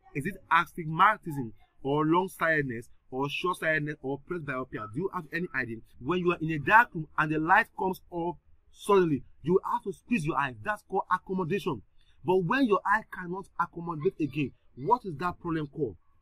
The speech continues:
Now, the simple answer is just presbyopia. The answer is pre-, presbyopia because presbyopia means is caused by the hardening of the lens of your eye,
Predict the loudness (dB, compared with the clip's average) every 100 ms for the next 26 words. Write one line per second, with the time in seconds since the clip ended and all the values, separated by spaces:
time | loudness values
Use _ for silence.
0 | _ _ -4 -2 -2 -4 -6 -6 -4 -4
1 | -4 -6 -6 -10 _ _ -20 -2 0 0
2 | -2 _ -6 -4 -4 -4 -4 -8 -8 -16
3 | _ -8 -4 2 2 2 0 0 -4 -20
4 | _ _ -2 -2 -2 -4 -4 -2 -4 -4
5 | -6 -6 -4 -4 -6 _ _ -6 -2 0
6 | 0 0 0 0 0 0 -4 0 0 0
7 | 0 -2 -4 0 2 2 0 -4 -4 -4
8 | 0 4 4 2 -2 _ _ _ _ -6
9 | -4 -2 2 6 6